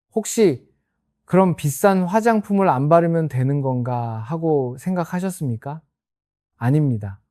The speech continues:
문제는 여러분이 소중히 투자한 화장품의 효능을 제대로 끌어내지 못하고 있다는 점입니다. 여기 여러분의 피부를 더욱 빠르게 늙게 만드는 세 번째 치명적인 함정이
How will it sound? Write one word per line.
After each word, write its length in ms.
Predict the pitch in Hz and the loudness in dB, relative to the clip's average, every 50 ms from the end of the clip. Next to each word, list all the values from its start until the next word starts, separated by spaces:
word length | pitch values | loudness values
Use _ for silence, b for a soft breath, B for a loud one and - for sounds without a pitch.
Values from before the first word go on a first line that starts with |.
| _ | _
문제는 520 | _ 135 156 190 202 220 254 247 240 214 160 | _ 6 6 8 8 8 6 6 6 6 6
여러분이 520 | 131 127 139 175 202 190 180 180 170 165 | 6 8 8 8 6 6 4 2 0 0
소중히 500 | 160 - - 247 254 226 247 240 233 220 | -2 -2 -4 -4 -2 0 2 2 2 0
투자한 480 | 220 - - 208 190 214 202 190 180 175 | -2 -4 -6 0 2 2 2 2 2 0
화장품의 600 | 170 208 208 226 220 214 - - 202 190 175 156 - | -2 -2 -2 -2 -2 -2 -4 -4 -2 -2 -2 -2 -2
효능을 500 | - 240 240 233 220 214 226 214 151 117 | -2 0 2 2 4 4 2 2 2 0
제대로 500 | - - 139 139 143 185 196 190 196 180 | -2 0 0 4 6 6 6 6 4 0
끌어내지 520 | - - 233 247 247 240 233 226 208 185 175 | 0 0 2 2 4 4 4 2 2 2 0
못하고 600 | 131 113 113 120 120 _ - 214 220 214 220 202 | 2 2 0 0 -2 _ -4 -2 0 2 2 2
있다는 380 | 165 - - 143 135 127 120 | 2 2 0 2 2 2 2
점입니다. 600 | 110 113 104 104 101 98 95 92 92 90 87 90 _ _ _ _ _ _ _ | 2 0 0 0 -2 -2 -4 -6 -8 -12 -14 -16 _ _ _ _ _ _ _
여기 420 | 127 143 160 156 135 123 104 101 - _ _ _ _ _ _ _ _ | 6 6 6 6 4 0 -2 -2 -8 _ _ _ _ _ _ _ _
여러분의 600 | 120 120 135 143 160 165 156 165 170 175 170 170 | 4 4 6 8 6 6 6 4 2 2 0 0
피부를 500 | - - 247 220 208 214 208 214 208 202 | -2 -4 -4 2 2 4 4 4 2 2
더욱 460 | - 214 120 127 156 185 180 - _ | -4 0 4 4 4 4 4 0 _
빠르게 400 | - 233 226 220 220 202 220 220 | 6 6 8 8 6 4 4 4
늙게 420 | 196 160 139 139 147 147 - 214 208 | 6 6 4 4 2 2 2 2 4
만드는 600 | 196 180 151 135 131 131 139 165 196 214 226 220 _ _ _ _ _ | 4 2 2 2 0 0 0 0 0 -2 -4 -6 _ _ _ _ _
세 360 | _ - - - - 226 254 240 | _ -20 -18 -8 0 0 2 4
번째 440 | 240 247 247 233 226 - 226 226 | 4 4 2 2 2 2 0 0
치명적인 760 | 226 - - - 247 254 254 247 233 233 196 185 165 175 190 190 | 0 -6 -8 -6 -2 -2 0 0 0 0 0 0 0 0 -2 -4
함정이 800 | 180 - - 226 233 233 202 208 170 147 143 165 180 185 185 | -4 -4 -2 0 0 0 0 0 0 0 -2 -2 -4 -6 -8